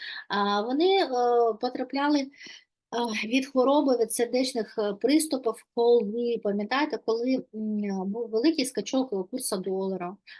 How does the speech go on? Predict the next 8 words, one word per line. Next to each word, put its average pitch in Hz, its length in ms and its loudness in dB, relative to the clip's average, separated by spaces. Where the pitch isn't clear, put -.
або 214 420 -2
коли 233 180 0
змінювалась 240 680 -2
влада, 180 600 -2
або 185 360 -4
коли 262 240 -4
почалась 208 500 -6
війна. 185 400 -6